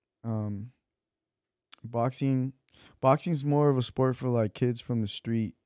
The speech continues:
that don't really have much. You just, you get a pair of gloves, a mouthpiece, and you show up to the gym,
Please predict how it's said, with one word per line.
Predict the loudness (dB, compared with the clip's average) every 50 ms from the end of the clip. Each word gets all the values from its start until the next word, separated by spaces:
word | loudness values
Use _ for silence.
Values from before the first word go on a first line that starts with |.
| _ _ _ _ _ _ -8
that | -6 -4 -4 -4 -6 -6
don't | -6 -4 -4 -4
really | -2 -2 -2 -2 -2
have | -2 -4 -4 -4 -4
much. | -4 -4 -6 -6 -10 -12 -14 -16 -18 _ _ _ _ _ _ _ _ _
You | -20 -10
just, | -6 -6 -6 -4 -6 -8 -12 _
you | -14 -12
get | -4 0 0 0
a | 0
pair | 0 0 2 2 2 2
of | 2 2
gloves, | 4 6 8 8 8 6 4 2 0 -8 -12 -14 -16 _ _ _ _ _ _ _
a | -6 -2 -2
mouthpiece, | 0 2 2 2 0 -2 -4 -4 -4 -2 -4 -4 -4
and | -4 -4
you | -4
show | -6 -4 -4 -4 -4
up | -4
to | -4 -6
the | -4 -4 -4
gym, | -4 -2 0 0 0 0 0 -2 -6